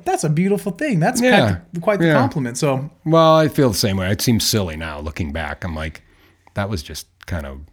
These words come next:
Speaker 2: being, you know, your age, you change your attitudes about thing, <laughs> things. But, oh, man, yeah. I was
Speaker 1: Some
Speaker 2: like, "Oh,
Speaker 1: wisdom
Speaker 2: we
Speaker 1: is
Speaker 2: had
Speaker 1: grown.
Speaker 2: a, we would have taken us how long to learn the song?" Okay. Okay.
Speaker 1: Right, right,
Speaker 2: Go
Speaker 1: right.
Speaker 2: on.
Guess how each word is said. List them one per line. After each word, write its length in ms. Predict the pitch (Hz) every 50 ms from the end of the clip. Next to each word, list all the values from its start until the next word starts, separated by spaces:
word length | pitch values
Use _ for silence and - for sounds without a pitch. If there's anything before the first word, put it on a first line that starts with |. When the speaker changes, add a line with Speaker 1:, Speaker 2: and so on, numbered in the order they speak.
| _ _ _ _ _ _ _ _ _ - _ _ _
Speaker 2:
being, 400 | 123 127 127 127 123 120 120 120
you 140 | 127 143 151
know, 220 | 160 151 143 135
your 160 | - 151 143 120
age, 460 | 110 95 90 92 95 92 - - - -
you 120 | 101 104
change 400 | - - - 95 92 90 90 82
your 100 | 92 90
attitudes 500 | 82 80 87 87 82 - 95 85 80 80
about 300 | 85 80 82 82 78 -
thing, 240 | - 85 80 87 104 - - - - -
<laughs> 220 | - _ _ _
things. 380 | - - 135 123 123 110 107 -
But, 200 | - 160 147 - - - - - - - 123 143 - -
oh, 340 | - 131 127 127 127 123 120
man, 380 | 110 107 104 101 98 101 107 113
yeah. 140 | 117 117 110
I 20 |
was 60 | 123 143
Speaker 1:
Some 80 | 156
Speaker 2:
like, 120 | 151 160 170
"Oh, 40 |
Speaker 1:
wisdom 240 | 170 - 254 254 247
Speaker 2:
we 80 | - -
Speaker 1:
is 60 | 165
Speaker 2:
had 120 | 175 185 180
Speaker 1:
grown. 200 | 165 160 156 156
Speaker 2:
a, 40 | 160
we 200 | 170 185 180 175
would 80 | 175 165
have 100 | 160 151
taken 320 | - 151 156 135 147 131
us 120 | 131 123 -
how 200 | 113 101 101 107
long 320 | 117 127 147 156 160 170 160
to 60 | 156
learn 240 | 160 156 160 156 156
the 80 | 156
song?" 300 | 147 160 151 151 156 156
Okay. 280 | 156 156 160 156 170 175 165
Okay. 360 | 110 92 90 87 90 - - -
Speaker 1:
Right, 460 | 120 113 120 113 113 110 107 113 - -
right, 180 | 127 120 117 -
Speaker 2:
Go 60 | 110
Speaker 1:
right. 180 | 120 117 113 76
Speaker 2:
on. 100 | -